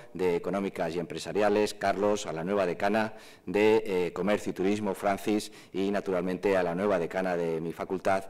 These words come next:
a María. Enhorabuena a todos vosotros.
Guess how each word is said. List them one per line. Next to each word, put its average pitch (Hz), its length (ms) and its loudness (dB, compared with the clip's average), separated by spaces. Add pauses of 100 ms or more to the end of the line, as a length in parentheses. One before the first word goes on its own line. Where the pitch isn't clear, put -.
(240)
a 92 260 2
María. 87 540 -2 (320)
Enhorabuena 90 600 -2
a 85 100 -10
todos 80 320 -8
vosotros. - 540 -16